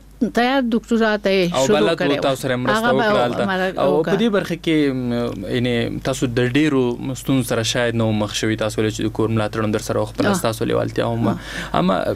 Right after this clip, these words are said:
Speaker 2: له څه شي ځورېدئ په هغه وخت کې چې تاسو زده کړې کولې؟ م، دا چې لږ ډېر مشکلات له دې ځورېدئ که نه څه؟
Speaker 1: نه،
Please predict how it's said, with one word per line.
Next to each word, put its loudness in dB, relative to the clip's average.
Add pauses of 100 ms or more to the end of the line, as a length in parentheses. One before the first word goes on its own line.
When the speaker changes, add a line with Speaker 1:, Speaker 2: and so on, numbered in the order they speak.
(120)
Speaker 2:
له 2
څه 0
شي 2
ځورېدئ 2
په -2
هغه -2
وخت 0
کې 0
چې -4
تاسو -2
زده 0
کړې -2
کولې؟ 0
م، -4
دا 2
چې -4
لږ 0
ډېر 0
مشکلات -2
له 0
دې 2
ځورېدئ 0
که 0
نه -2
څه؟ -4
Speaker 1:
نه، 4